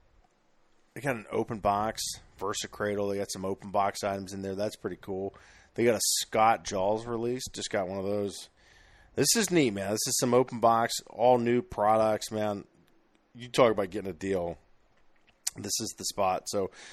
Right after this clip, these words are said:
but if you want to check out, uh, Timber Ninja products on Go Wild, you can. They've got all sorts of X Vision products. They've got optics. Dude, this place, legit. Knives and tools. We're all gonna need good knives to be gutting some deer.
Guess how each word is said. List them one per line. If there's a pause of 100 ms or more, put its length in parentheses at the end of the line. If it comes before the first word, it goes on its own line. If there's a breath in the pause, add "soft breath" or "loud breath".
(180 loud breath)
but
if
you
want
to
check
out, (520 loud breath)
uh, (160)
Timber
Ninja
products
on
Go
Wild,
you
can.
They've
got
all
sorts
of
X
Vision
products.
They've
got
optics. (560 loud breath)
Dude,
this
place, (100)
legit.
Knives
and
tools. (1300)
We're
all
gonna
need
good
knives
to
be
gutting
some
deer.